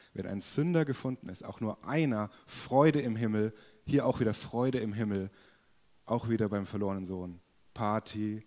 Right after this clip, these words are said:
Festmahl, Freude. Das ist eigentlich unser großer Auftrag, diese logische Konsequenz, wenn wir davon hören, jemand hat zu Jesus gefunden. Jesus ist von Jesus gefunden worden.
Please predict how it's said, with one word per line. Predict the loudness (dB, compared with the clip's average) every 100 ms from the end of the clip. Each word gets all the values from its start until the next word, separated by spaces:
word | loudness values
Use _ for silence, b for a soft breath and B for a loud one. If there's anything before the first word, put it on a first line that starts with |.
| _
Festmahl, | -8 -4 -4 -4 -10 -10 -8 -8 -10
Freude. | -14 -18 -12 -10 -10 -14 -18 -20 _ _ _ _ _ -20 _ _ _ _ _ _ b b b _ -4
Das | -2
ist | -2
eigentlich | -2 -4 -4 -6
unser | -4 -4
großer | -4 -4 -4 -4 -4
Auftrag, | -6 -6 -8
diese | -4 0
logische | 6 6 6 2 -2
Konsequenz, | -2 -4 -4 -6 -4 -2 -2 -4 -8 -6
wenn | -4
wir |
davon | -2 -4 -6 -4
hören, | -4 -4 -10 b b b b b b b _
jemand | -8 -6 -4
hat | -6 -6
zu | -6
Jesus | -4 -6 -8
gefunden. | -12 -12 -10 -12 -14 -20 -20 _ b b b b
Jesus | -10 -6 -6
ist |
von | -4 -4
Jesus | -4 -4
gefunden | -10 -12 -12 -12 -10
worden. | -10 -12 -14